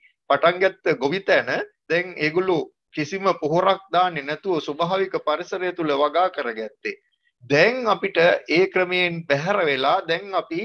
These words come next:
රසායනික පොහොර පාවිච්චි කරලා තමයි අපේ අස්වැන්න අපි වැඩි කරගෙන තියෙන්නේ. මේ වැඩි කිරීම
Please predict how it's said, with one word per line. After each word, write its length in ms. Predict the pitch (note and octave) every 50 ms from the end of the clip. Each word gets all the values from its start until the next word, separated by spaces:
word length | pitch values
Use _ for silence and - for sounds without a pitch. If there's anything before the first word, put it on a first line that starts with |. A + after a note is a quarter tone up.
| A#3+ _ _ _ -
රසායනික 640 | - C#3 - - - G3+ G#3 G#3+ G#3 G3 F#3+ - E3+ -
පොහොර 320 | - D#3+ D#3 D3+ D#3+ D#3 D#3
පාවිච්චි 560 | D3+ - C3+ B2+ B2+ C3+ D3 D#3 D#3+ D#3+ - F3+
කරලා 300 | - F#3+ F#3 F#3 F#3+ F#3+
තමයි 340 | - G3 G3 A3 A#3 A3+ G#3
අපේ 260 | F#3+ F3+ F#3 G3+ F#3
අස්වැන්න 500 | F3+ F3 E3+ - - G3 F#3+ F#3+ F#3+ F#3
අපි 260 | F3 E3+ E3 - E3
වැඩි 260 | D3+ C#3+ C#3+ D3 E3+
කරගෙන 440 | D#3 E3+ E3+ D3+ C#3+ B2 A#2+ A2+ A2+
තියෙන්නේ. 460 | - _ - - - - _ _ _ _ _ _ _ _ _ _ _ _ -
මේ 320 | - - D#3 E3+ G3+ A3+
වැඩි 260 | A#3 A3+ A#3 A#3 A3 A3
කිරීම 480 | - A3+ A3+ A3 A3 A3 G#3+ G#3 G3+